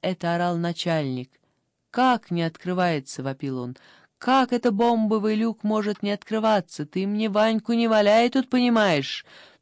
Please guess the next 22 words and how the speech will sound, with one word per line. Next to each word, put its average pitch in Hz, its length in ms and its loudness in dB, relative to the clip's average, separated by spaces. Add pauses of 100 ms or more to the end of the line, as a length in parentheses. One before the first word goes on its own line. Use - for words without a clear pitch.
Только 220 440 2
что 185 220 0
открывалось, 226 880 0
стрелять 202 720 0
буду». 143 420 -4 (580)
«Так 190 200 -6
вручную 208 680 -2
открывалось. 202 720 -2 (340)
Этому 202 360 -2
катафалку 220 720 -2
сто - 240 -6
лет, 220 320 -2
механика 190 640 -2
не 175 120 -2
работает». 190 520 -2 (460)
«Стрелять 208 800 2
буду!» — 226 540 4
визжал 139 420 -4
начальник. 131 640 -6 (1160)
«Да 180 180 0
заело 208 720 0
крышку!» — 220 880 0